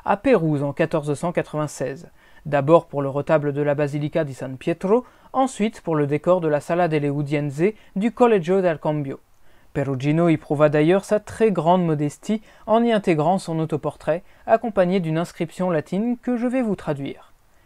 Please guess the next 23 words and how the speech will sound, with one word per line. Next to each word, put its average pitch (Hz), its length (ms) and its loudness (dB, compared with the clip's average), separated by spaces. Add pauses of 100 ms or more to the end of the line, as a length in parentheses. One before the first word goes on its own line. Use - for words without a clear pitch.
(160)
Petrus 185 500 6
Perusinus 180 760 4
egregius 165 640 2
pictor, - 720 -4 (280)
perdita 202 460 8
si 208 180 -2
fuerat 185 500 4
pingendi 165 680 0
hic 180 240 -2
retulit 156 520 -2
artem. - 440 -2 (640)
Sinus 180 460 2
quam 147 500 6
inventa 160 640 2
est, - 440 -2 (240)
ac 226 240 4
tenus 196 380 2
ipse 165 240 -6
dedit. - 600 -8 (300)
Pietro 196 500 6
Perugino, 196 720 2 (220)
peintre 151 280 0
émérite. 147 640 -2